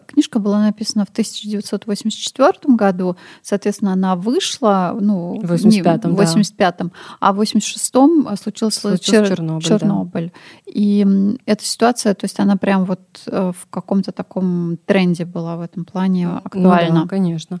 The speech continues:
Speaker 2: Из-за того, что произошла эта катастрофа, люди стали в основном бесплодны, поэтому любая женщина, которая в состоянии родить ребенка, в общем, на вес золота, их очень мало.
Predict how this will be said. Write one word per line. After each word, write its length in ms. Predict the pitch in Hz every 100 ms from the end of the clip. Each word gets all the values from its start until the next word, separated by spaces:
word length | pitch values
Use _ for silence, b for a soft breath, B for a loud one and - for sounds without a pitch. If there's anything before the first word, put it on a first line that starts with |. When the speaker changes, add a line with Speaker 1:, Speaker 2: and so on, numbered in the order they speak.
| b
Speaker 2:
Из-за 480 | 190 185 185 208 196
того, 220 | 196 196
что 160 | 208 180
произошла 420 | 180 180 180 190
эта 100 | 175
катастрофа, 580 | - 185 - 190 - 165
люди 260 | 165 175 156
стали 260 | - 165
в 80 | 160
основном 400 | 151 180 170 151
бесплодны, 500 | 160 - 269 370 220
поэтому 440 | 170 170 175 175
любая 260 | 170 170 175
женщина, 340 | 175 165 -
которая 300 | 156 151 156
в 40 | -
состоянии 420 | 160 - 165 156
родить 320 | 156 160 156
ребенка, 760 | 170 208 294 330 185 175 170 160
в 80 | 170
общем, 240 | 185 - 175
на 80 |
вес 160 | 165 170
золота, 400 | 165 240 285 -
их 140 | 180
очень 180 | 190 -
мало. 360 | 160 139 147